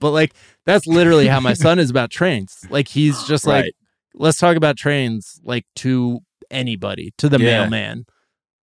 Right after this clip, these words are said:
Speaker 2: It was, yeah, it was
Speaker 1: Yeah.
Speaker 2: dinosaurs, and then that got, that turned into X-Men, and
Speaker 1: Right.
Speaker 2: then Star Wars vehicles and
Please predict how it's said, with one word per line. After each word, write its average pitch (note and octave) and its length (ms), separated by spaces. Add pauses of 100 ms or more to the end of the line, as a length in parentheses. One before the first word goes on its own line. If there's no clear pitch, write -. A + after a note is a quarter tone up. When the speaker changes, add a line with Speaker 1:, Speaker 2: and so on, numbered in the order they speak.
(180)
Speaker 2:
It A#2 100
was, A#2 320
yeah, A#2 200
it G#2+ 40
was G#2+ 140
Speaker 1:
Yeah. A#2 120
Speaker 2:
dinosaurs, C3 600
and A2 120
then A2 140
that A2 180
got, B2+ 140
that A2+ 220
turned A#2+ 200
into F#2+ 260
X-Men, B2+ 720 (560)
and A2+ 100
Speaker 1:
Right. G#2+ 120
Speaker 2:
then G#2 680
Star B2 520
Wars B2 560 (100)
vehicles G#2 960 (280)
and G2+ 280